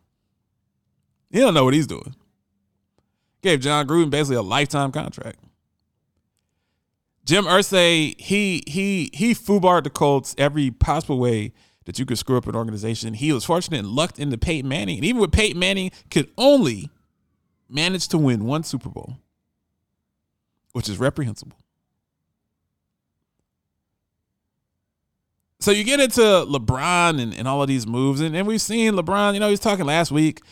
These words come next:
<laughs> about wanting to play with Steph Curry. Steph Curry was like, "Nah,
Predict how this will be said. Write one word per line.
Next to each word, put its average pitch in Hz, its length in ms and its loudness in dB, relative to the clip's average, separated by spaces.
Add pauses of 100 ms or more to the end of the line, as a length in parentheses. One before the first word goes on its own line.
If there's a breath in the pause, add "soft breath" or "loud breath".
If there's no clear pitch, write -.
<laughs> - 140 -20
about 135 340 4
wanting 135 180 -2
to 127 40 -4
play 139 240 2
with 127 120 2
Steph 127 280 -4
Curry. 143 240 -2
Steph 170 240 -2
Curry 165 180 2
was 139 160 -2
like, 107 240 -4
"Nah, 170 880 2